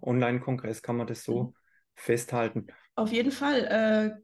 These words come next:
Speaker 2: genau, weil klar, es ist wichtig, das dann auch überall einzutragen auf diesen Websites,
Speaker 1: Mhm.
Speaker 2: hast du mir ja genannt. Ähm, und dann haben mich zum Beispiel auch Leute angeschrieben, ähm, ob ich für ihren Kongress Werbung mache
Speaker 1: Mhm.
Speaker 2: und dann natürlich auch dann, äh,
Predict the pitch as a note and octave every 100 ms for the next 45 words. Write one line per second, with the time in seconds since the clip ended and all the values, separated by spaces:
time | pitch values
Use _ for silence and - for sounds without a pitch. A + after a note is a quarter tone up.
0 | _ C#4+ D4 F#3+ E3+ - - G3 G3 -
1 | - A3+ G3+ G#3+ - A3 - A3 G#3+ G#3+
2 | F#3+ G#3+ F#3+ D#3+ - C4 C#4 - C#4 C4
3 | A3 A3 G3 G3 D4 - D#4 D4+ D#4 C3
4 | C#3 G#3+ A3 G#3+ G3+ G3 F#3 G3 B3 D4+
5 | - - _ _ G#3+ G#3 G3+ G3+ G3+ A3
6 | - G#3 G3 G3+ G3 G3 G#3 G#3+ G#3 G3+
7 | G#3+ G3 G3+ G#3 G3 G3 G#3+ A#3 G#3 G#3
8 | G#3 G#3+ G#3 G#3+ G#3+ G#3 _ - - -
9 | _ _ G3 F#3 F#3 F#3 F#3 - - B3+
10 | C#4+ D4 C4 B3+ B3 - B3 A#3+ A3+ A3
11 | A3 A3 G#3+ G#3+ G3 F#3+ F#3+ F#3+ F#3+ F3+
12 | F#3+ - F#3 F#3 - E3 - _ _ _
13 | _ _ - F3+ F3+ F#3 - D3+ C#3 -